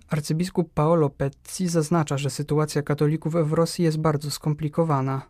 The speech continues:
Postawy ludzi są bowiem bardzo różne. „Widziałem u wiernych strach, niepewność, a nawet desperację”, zaznacza hierarcha. Włoski biskup misyjny widzi jednak w tych bolesnych okolicznościach przestrzeń do wzrostu.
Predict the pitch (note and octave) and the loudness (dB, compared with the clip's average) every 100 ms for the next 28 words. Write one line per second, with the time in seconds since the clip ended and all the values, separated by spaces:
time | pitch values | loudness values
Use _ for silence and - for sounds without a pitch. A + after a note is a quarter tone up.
0 | _ _ D3 - F3 E3+ D#3+ E3+ E3+ - | _ _ -8 0 0 2 2 0 0 0
1 | E3+ C#3+ D3 D3 C#3+ C3+ C3+ C#3+ D3+ C#3+ | 0 2 2 2 0 -4 -2 0 0 -2
2 | D3 C#3 C#3 - _ _ D#3 D3 D3+ C#3 | -2 -2 -4 -10 _ _ -6 0 2 2
3 | C3+ - C#3+ D3+ D3 D3+ - - C#3+ D#3 | 0 -2 0 0 2 0 0 -4 -2 -2
4 | - D#3 D#3 D#3+ D3 C#3 C#3+ - - _ | 0 0 0 0 0 -2 -2 -8 -18 _
5 | D#3+ D#3+ D#3 C#3 C#3 C3 - D#3 D3 C#3 | 0 2 2 0 -2 -4 -4 -2 0 -2
6 | - C#3 C#3 - _ - F3+ E3 C#3+ D3 | -4 -4 -4 -8 _ -4 -2 0 -2 -2
7 | C#3 D3+ C#3+ C#3+ - C#3+ C#3 _ _ _ | -2 0 0 -2 -4 -6 -6 _ _ _
8 | _ - E3+ - D#3 F3 - C#3+ C3+ - | _ -4 -4 -2 -2 -2 -2 -2 -2 2
9 | E3 F3 E3+ D3+ C3+ C3+ C#3+ - D#3 D3+ | 4 4 2 0 0 0 -2 -2 -2 2
10 | D3+ D#3 - D#3+ D3+ D#3+ D3+ E3+ E3+ - | 2 2 0 -2 0 0 0 -2 -2 -2
11 | D#3+ - - F3+ - D#3+ D3 D3 D3 C#3 | -6 -4 -6 -6 -2 0 0 0 -2 -4
12 | C3 - C#3 | -4 -6 -8